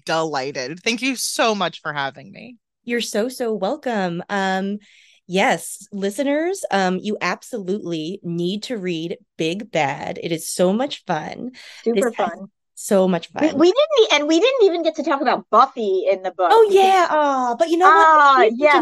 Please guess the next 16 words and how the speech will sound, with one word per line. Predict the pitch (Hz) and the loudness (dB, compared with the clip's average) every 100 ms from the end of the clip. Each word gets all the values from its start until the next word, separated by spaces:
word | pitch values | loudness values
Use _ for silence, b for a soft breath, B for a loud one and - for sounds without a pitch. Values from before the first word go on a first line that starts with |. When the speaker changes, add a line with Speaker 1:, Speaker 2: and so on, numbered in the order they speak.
| - | 0
Speaker 2:
nice | - | -12
surprise | - 254 262 254 269 277 262 | -16 -6 -2 0 0 -2 0
that | 233 | 0
I | 226 | 0
almost, | 233 240 233 | -2 -6 -6
like, | 220 208 | -6 -6
I'm | 208 | -6
like, | 202 190 _ | -6 -8 _
"Cool." | 208 180 160 220 B B | -4 -2 -2 -8 B B
You | 262 254 | 2 6
Speaker 3:
I | 277 | 6
Speaker 2:
know, | |
Speaker 3:
mean, | 262 - 277 | 4 0 -2
Speaker 2:
like | 269 | 2
<laughs> | - | 4
Speaker 3:
yeah. | 587 - | 4 4